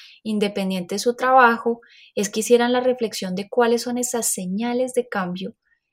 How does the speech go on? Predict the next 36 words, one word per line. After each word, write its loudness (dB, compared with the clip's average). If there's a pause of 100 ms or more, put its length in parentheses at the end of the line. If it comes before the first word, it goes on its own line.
que -2
han 0
observado, -2
por -4
ejemplo, -8
en -8
estos -8
tam-, -2
en -4
estos -4
tiempos. -4
No -6
sé, -4
por 6
ejemplo, 0
en 0
tu 2
caso, 0 (400)
¿qué 10
señal 2
de 4
cambio 2
viste, 0 (640)
eh, -4
como -4
para 0
empezar -2
a, -2
a -4
hilar -4
cómo 0
organizar -4
este -6
tipo -6
de -2
información? -6